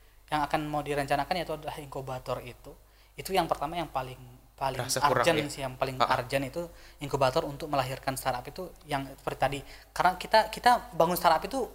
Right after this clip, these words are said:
Speaker 1: nggak butuh cuma tahu pengetahuan tentang teknis,
Speaker 2: Yep. Ha, ha,
Speaker 1: ya kan,
Speaker 2: ha.
Speaker 1: technical itu. Tapi banyak
Speaker 2: Nah.
Speaker 1: sekali kan tentang baik itu legal, ya kan?
Speaker 2: Iya, iya.
Speaker 1: Baik itu bisnis seperti yang bal-, saya bilang tadi,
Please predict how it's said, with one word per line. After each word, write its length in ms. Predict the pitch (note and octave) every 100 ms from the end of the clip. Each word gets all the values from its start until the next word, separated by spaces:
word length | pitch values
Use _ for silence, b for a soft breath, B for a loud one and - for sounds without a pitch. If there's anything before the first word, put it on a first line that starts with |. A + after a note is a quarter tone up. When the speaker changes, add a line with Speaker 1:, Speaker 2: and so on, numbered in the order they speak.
| F3+
Speaker 1:
nggak 180 | E3
butuh 240 | D#3+ F#3 -
cuma 260 | - F3 D3+ - - - - -
tahu 260 | D#3+ F#3 F3+ -
pengetahuan 400 | D#3+ D3+ D3 E3+
tentang 240 | D#3 D3+
teknis, 480 | D3 D3 F3 D#3+ - -
Speaker 2:
Yep. 160 | - C#3+ - -
Ha, 100 | C3+
ha, 100 | B2+
Speaker 1:
ya 100 | D3
kan, 140 | F#3+
Speaker 2:
ha. 60 | F3+ -
Speaker 1:
technical 580 | D3 - D3 D3+ C3 B2+
itu. 160 | C#3+ D#3 B B
Tapi 320 | C#3+ G3 F3+ - - - _ _
banyak 220 | E3+ A#3+
Speaker 2:
Nah. 80 | -
Speaker 1:
sekali 160 | - A#3
kan 160 | G#3
tentang 340 | D#3+ D3 C#3+ C#3 C3+ - -
baik 180 | D3 B2+
itu 100 | E3
legal, 400 | G3+ A3+ F3 D#3+ D#3 D3 D3 C#3+
ya 120 | D#3
kan? 80 | F#3+
Speaker 2:
Iya, 80 | B2+ -
iya. 120 | A2+
Speaker 1:
Baik 200 | - C#3+ D3+
itu 180 | - C#3+ C#3 C#3
bisnis 340 | C3+ C3 C#3+
seperti 180 | - C#3+
yang 140 | C3+
bal-, 240 | C3+ C3+ -
saya 160 | -
bilang 220 | C3+ C3+ C3+
tadi, 400 | F#3 E3+ D3